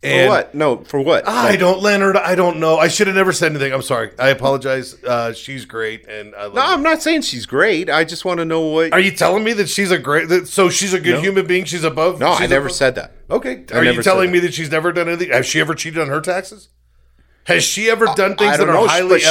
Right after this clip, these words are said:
Speaker 2: ethical?
Speaker 1: released
Speaker 2: Have
Speaker 1: her
Speaker 2: there
Speaker 1: tra-
Speaker 2: ever been books
Speaker 1: Yes.
Speaker 2: written on her on some of the decisions that
Speaker 1: Yes.
Speaker 2: she's made?
Speaker 1: And I've watched those movies.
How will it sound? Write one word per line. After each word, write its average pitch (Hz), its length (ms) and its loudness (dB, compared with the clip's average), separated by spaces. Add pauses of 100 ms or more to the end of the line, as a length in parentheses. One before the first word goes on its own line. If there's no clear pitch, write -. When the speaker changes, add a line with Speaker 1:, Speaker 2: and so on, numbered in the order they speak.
Speaker 2:
ethical? 160 160 2
Speaker 1:
released 139 600 -2
Speaker 2:
Have 180 120 4
Speaker 1:
her - 40 -8
Speaker 2:
there 285 100 4
Speaker 1:
tra- 359 100 4
Speaker 2:
ever 285 160 0
been 190 260 0
books 180 260 0
Speaker 1:
Yes. 294 140 4
Speaker 2:
written 214 220 2
on 202 160 2
her 190 220 2
on 196 100 0
some 190 160 -4
of 180 60 -8
the 180 80 0
decisions 180 540 -6
that 185 60 0
Speaker 1:
Yes. 294 260 2
Speaker 2:
she's 175 120 -10
made? 196 300 -2
Speaker 1:
And 147 120 0
I've 190 200 2
watched 196 340 0
those 208 220 0
movies. 220 540 -4